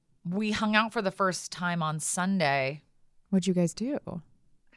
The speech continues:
Speaker 1: Um, we saw a movie, and I'm not gonna tell you guys which one it is until the end because
Speaker 2: It's
Speaker 1: it's
Speaker 2: your
Speaker 1: my
Speaker 2: horny for.
Speaker 1: horny for.
Speaker 2: Okay.
Speaker 1: But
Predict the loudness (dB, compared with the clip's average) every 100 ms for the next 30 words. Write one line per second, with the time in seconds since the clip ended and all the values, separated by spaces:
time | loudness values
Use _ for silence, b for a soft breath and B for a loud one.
0 | b b b b b _ _ _ -6 -2
1 | -2 -2 -2 -4 0 6 6 6 2 0
2 | 2 2 4 4 4 0 0 0 2 0
3 | -2 -4 -2 0 0 0 -2 -4 -2 -2
4 | -2 -2 -4 -2 0 0 0 0 6 8
5 | 10 10 8 6 4 2 4 4 2 0
6 | 2 2 b b b b b b b _
7 | -16 -6 4 8 10 8